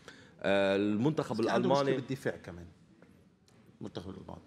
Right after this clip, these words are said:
Speaker 1: ممكن، يعني، بأول كنا حكينا قبل
Speaker 2: وهذا
Speaker 1: إنه
Speaker 2: الشيء بيشبه دايمًا، هو دايمًا في مقارنة بين ألمانيا وبايرن ميونخ.
Speaker 1: صح، بس إنه ال-،
Speaker 2: كمان
Speaker 1: حتى ما بشوف
Speaker 2: بايرن ميونخ
Speaker 1: إسبانيا
Speaker 2: بيضعف.
Speaker 1: عالية بالدفاع، يعني،
Speaker 2: مم.
Speaker 1: أنا إسبانيا يمكن ال-، ال-، الأمر اللي بيميزها عن ألمانيا كان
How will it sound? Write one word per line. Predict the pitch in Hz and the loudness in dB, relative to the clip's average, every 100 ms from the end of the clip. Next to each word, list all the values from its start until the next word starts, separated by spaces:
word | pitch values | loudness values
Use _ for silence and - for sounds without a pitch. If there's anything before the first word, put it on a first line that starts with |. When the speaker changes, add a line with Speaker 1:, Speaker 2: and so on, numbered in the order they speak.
| 117 | 2
Speaker 1:
ممكن، | 147 214 - 104 73 | 6 6 2 -6 -4
يعني، | 80 90 | -2 0
بأول | 92 131 151 117 | 2 2 2 0
كنا | - 120 110 90 | -2 0 0 -2
حكينا | 101 117 165 127 | -4 0 2 2
قبل | 127 127 | 2 0
Speaker 2:
وهذا | 110 160 | 0 0
Speaker 1:
إنه | - | 0
Speaker 2:
الشيء | - 160 | -2 -2
بيشبه | 175 147 139 | -2 0 0
دايمًا، | 135 151 147 131 | 2 0 0 0
هو | 160 151 - - - | 2 2 0 -6 0
دايمًا | 170 | 2
في | 147 151 | 2 0
مقارنة | 139 143 135 120 | 0 2 2 0
بين | 113 127 | -2 -4
ألمانيا | 135 127 123 120 117 | -2 -2 -2 -2 -2
وبايرن | 104 110 113 - 113 101 | 0 -2 -2 -4 -4 -2
ميونخ. | 98 95 - | -6 -10 -10
Speaker 1:
صح، | - 196 196 - | 2 2 2 -4
بس | 110 - | -6 -2
إنه | 123 120 | 0 2
ال-، | 127 | 2
Speaker 2:
كمان | 170 190 | 2 4
Speaker 1:
حتى | 180 - | 4 4
ما | 170 | 0
بشوف | 175 | 0
Speaker 2:
بايرن | 147 143 | 0 0
ميونخ | 165 | 0
Speaker 1:
إسبانيا | 139 185 | 2 2
Speaker 2:
بيضعف. | 180 151 | 2 2
Speaker 1:
عالية | 175 190 | 2 0
بالدفاع، | 147 139 117 160 156 | 0 -2 -4 -2 -2
يعني، | 120 101 | -2 -2
Speaker 2:
مم. | - | -4
Speaker 1:
أنا | 92 - | -6 -8
إسبانيا | - 135 135 | -2 0 2
يمكن | 123 131 143 117 | 0 2 0 2
ال-، | 107 101 | 2 4
ال-، | 98 95 85 87 73 | 4 4 2 0 0
الأمر | 92 - 143 131 | 0 2 2 2
اللي | 104 95 | 2 0
بيميزها | 85 98 104 120 147 | 2 2 2 2 2
عن | 110 90 | 0 -2
ألمانيا | 107 127 135 107 | -2 0 0 -2
كان | 131 131 | 0 0